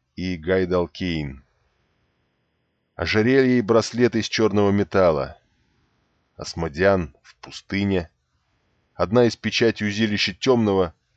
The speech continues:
в Панаршем дворце. Изменение облика под Рендру. Если бы не угрюмое сосредоточенное лицо Найниф, всю эту невообразимую историю можно было бы принять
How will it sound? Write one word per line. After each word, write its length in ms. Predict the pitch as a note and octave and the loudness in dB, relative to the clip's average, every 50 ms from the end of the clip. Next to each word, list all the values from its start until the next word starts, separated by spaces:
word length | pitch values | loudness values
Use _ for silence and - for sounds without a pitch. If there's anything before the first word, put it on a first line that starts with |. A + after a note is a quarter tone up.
| _ _ _ | _ _ _
в 60 | _ _ | _ _
Панаршем 520 | - G#2+ G#2+ A2 G#2 G2+ - - G2 F#2+ | 2 4 4 4 4 2 2 -2 -4 -4
дворце. 540 | F2+ F#2 G2 F#2+ F#2+ - - - - - - _ _ _ _ _ _ _ _ _ _ _ _ _ _ _ _ _ _ _ _ _ _ _ _ _ _ _ _ - | 0 2 2 2 2 0 -6 -10 -10 -10 -12 _ _ _ _ _ _ _ _ _ _ _ _ _ _ _ _ _ _ _ _ _ _ _ _ _ _ _ _ -16
Изменение 640 | E2 E2+ F#2+ B2 D3 D#3+ E3+ E3 D#3+ D3+ D3 D3 | -8 -2 0 2 2 4 4 6 6 6 6 6
облика 600 | - C#3+ C#3+ C#3+ B2 B2+ B2+ B2 - - A#2 A2 | 4 4 4 4 6 4 4 2 4 2 2 2
под 320 | - - - G#2 G#2 F#2+ F#2+ | 2 2 2 2 2 4 2
Рендру. 600 | G2+ F#2 G2 G2+ G#2 G2 F#2+ F2+ F#2+ F#2+ F2+ E2 D#2+ - _ _ _ _ _ _ _ _ _ _ _ _ _ _ - | 2 2 2 2 2 2 2 0 0 0 0 -2 -4 -10 _ _ _ _ _ _ _ _ _ _ _ _ _ _ -20
Если 400 | E2 D#2 D#2+ E2 D#2+ - - D#2+ | -16 -10 -10 -10 -10 -10 -12 -10
бы 120 | D#2 E2+ | -6 -4
не 100 | E2+ F2 | -2 -2
угрюмое 520 | F2 F2+ E2+ F#2 F#2+ G2+ F#2+ F#2 F2 E2 | -2 -2 -4 -4 -2 -2 -2 0 -2 -2
сосредоточенное 960 | - - F2 - - E2+ F2 D#2+ F2+ F2 - F#2+ F2 - - - F2 F2 F2 | -4 -6 -10 -10 -6 -6 -2 -2 -2 -2 -2 -2 -4 -4 -4 -4 -2 -2 -2
лицо 280 | E2+ F2 F2 - - F2 | -2 -4 -4 -4 -6 -4
Найниф, 500 | E2+ F2 F2 F2+ G2 G#2+ A2+ A2 - _ _ _ _ _ _ _ _ _ _ | -2 -2 -2 -2 -2 -2 -2 -4 -6 _ _ _ _ _ _ _ _ _ _
всю 220 | - - - D#3+ | -10 -4 -2 -2
эту 160 | D3 B2+ C3 B2+ | 0 0 2 2
невообразимую 840 | C3 C3 A#2 A#2 B2 A#2+ A2 B2 B2 A#2+ A2 A2+ A#2 A2+ A2 A2 | 2 4 6 6 4 6 6 6 4 4 4 2 2 2 2 2
историю 520 | G#2+ - - - C3+ B2+ A#2 A2+ G#2+ G#2 F#2+ | 0 -2 -2 0 2 2 4 4 2 2 0
можно 380 | F#2+ G#2 A2 A2 G2+ F#2+ G#2 | 0 2 2 2 2 2 0
было 220 | G2 F2+ G#2 G2 F#2+ | 0 0 -2 0 0
бы 120 | F#2+ F#2 | 0 -2
принять 580 | - - G2+ G2+ G2+ G2 G2 F#2 F2 - - | -2 -2 -2 0 2 2 2 2 0 -2 -8